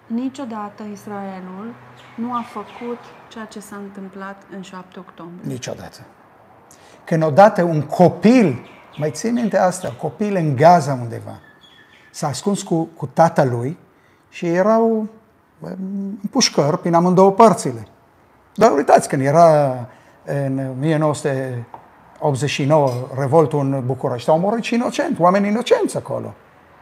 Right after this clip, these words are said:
Speaker 2: Uh, de, când împuști, împuști. Și, și un copil s-a ascuns după tatălui și ne-au acuzat pe noi că la urmă s-a găsit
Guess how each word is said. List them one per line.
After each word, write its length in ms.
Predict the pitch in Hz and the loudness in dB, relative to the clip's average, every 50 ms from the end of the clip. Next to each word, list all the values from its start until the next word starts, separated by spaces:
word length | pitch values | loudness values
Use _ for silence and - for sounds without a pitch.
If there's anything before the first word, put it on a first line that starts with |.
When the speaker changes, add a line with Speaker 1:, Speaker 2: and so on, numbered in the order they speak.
| _ _ _ _ - - - - - | _ _ _ _ -20 -20 -20 -18 -14
Speaker 2:
Uh, 340 | 131 131 131 135 127 123 120 | -10 -8 -6 -6 -6 -6 -6
de, 160 | 117 135 135 139 135 | -6 -6 -6 -8 -8
când 180 | - - - - | -4 -4 -2 -2
împuști, 400 | 151 139 - 196 240 226 - - | -2 -2 0 0 0 0 0 0
împuști. 580 | 240 202 - - - - - - - - - - - - - - _ - - - _ - _ - - _ _ _ _ _ - | 0 0 4 4 4 4 4 0 -8 -12 -16 -20 -20 -20 -20 -20 _ -20 -20 -20 _ -20 _ -20 -20 _ _ _ _ _ -14
Și, 260 | - - 170 175 - - | -6 -4 -4 -4 -4 -6
și 280 | - - - 185 190 - | -10 -4 -4 -4 -2 2
un 260 | 190 214 254 262 240 | 2 4 4 4 4
copil 680 | - - 254 254 254 - 285 294 294 262 156 120 - - - - _ | 6 6 4 6 6 6 6 6 6 4 2 0 -2 -10 -18 -20 _
s-a 180 | - - - 170 | -6 0 2 2
ascuns 320 | 170 - - 240 226 214 | 2 2 0 0 2 4
după 220 | 220 214 220 196 | 2 4 4 2
tatălui 400 | 185 196 196 202 202 196 196 208 | 2 4 2 2 2 2 0 0
și 160 | 185 - - 214 | -2 -4 -4 -4
ne-au 220 | 214 - - 247 | -2 -2 0 -2
acuzat 560 | 240 220 - - 233 226 214 233 240 233 233 | -2 -4 -4 -2 0 0 2 2 2 0 2
pe 120 | 233 233 214 | 2 2 2
noi 240 | 208 220 220 208 | 4 4 4 2
că 100 | 214 208 | 2 2
la 120 | 175 170 165 | 2 4 4
urmă 220 | 185 190 196 196 | 4 4 4 2
s-a 180 | 185 - 196 165 | 2 2 2 0
găsit 360 | 147 165 160 - 185 160 - | 0 -2 -4 -4 -6 -6 -6